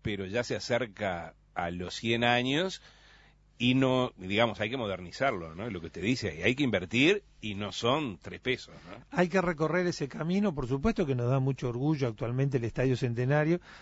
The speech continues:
Speaker 2: Usted fíjese que por comparación, y es bueno comparar, eh, es el único estadio de esa época que, eh, continúa cumpliendo con la misma estructura, la misma función para lo que
Speaker 1: Mire
Speaker 2: fue
Speaker 1: usted.
Speaker 2: concebido.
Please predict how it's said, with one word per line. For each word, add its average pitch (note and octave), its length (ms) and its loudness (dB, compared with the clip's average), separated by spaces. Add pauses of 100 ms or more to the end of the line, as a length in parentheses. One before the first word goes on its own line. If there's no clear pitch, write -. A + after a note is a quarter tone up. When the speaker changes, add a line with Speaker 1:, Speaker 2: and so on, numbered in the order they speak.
(160)
Speaker 2:
Usted C#3 260 0
fíjese C3+ 480 -2
que C3 160 -2
por D#3+ 260 2
comparación, C3 760 2
y A#2 60 0
es A2 60 -2
bueno C3 240 2
comparar, B2+ 560 2 (380)
eh, C3 400 4
es D3+ 180 2
el C3+ 160 4
único F3 280 4
estadio C#3+ 460 2
de B2 160 2
esa C3 240 2
época D#3+ 500 2 (360)
que, D#3+ 360 4
eh, B2+ 220 0
continúa C#3 840 4
cumpliendo C3 640 0
con B2 200 -4
la A#2 120 2
misma F#3 340 6
estructura, D#3+ 640 2 (240)
la B2+ 160 0
misma D3+ 300 2
función C#3+ 420 2
para D#3+ 140 4
lo C3 80 2
que G#2+ 60 -4
Speaker 1:
Mire A2+ 100 0
Speaker 2:
fue C3 80 2
Speaker 1:
usted. B2+ 80 -2
Speaker 2:
concebido. B2+ 600 4